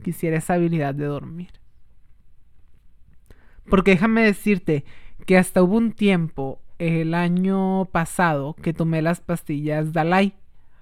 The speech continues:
Así tal cual, las de la televisión, esas meras, esas meras. ¿Por qué? Por lo mismo de la alergia y, y los nervios y la relajación y todo. Pues las tomaba pa' dormir.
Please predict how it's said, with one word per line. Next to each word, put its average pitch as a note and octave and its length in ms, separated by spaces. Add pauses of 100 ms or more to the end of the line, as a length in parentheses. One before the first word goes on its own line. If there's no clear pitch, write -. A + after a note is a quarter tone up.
(400)
Así D#3+ 300
tal G3 240
cual, F#3 260
las F3 220
de E3+ 80
la E3+ 140
televisión, E3 640 (100)
esas G#3+ 880
meras, E3+ 540 (600)
esas F#3 440
meras. D#3 360 (760)
¿Por G3 200
qué? D4 180
Por A3+ 160
lo G3+ 100
mismo F3 280
de G3+ 60
la F#3 100
alergia D3 840
y, D3 300 (300)
y F#3 100
los G3+ 180
nervios F3+ 640
y D3+ 360
la D3+ 140
relajación D#3 520
y F#3 60
todo. C#3 300 (1200)
Pues F3 120
las F3 140
tomaba D3+ 300
pa' E3 100
dormir. D3+ 460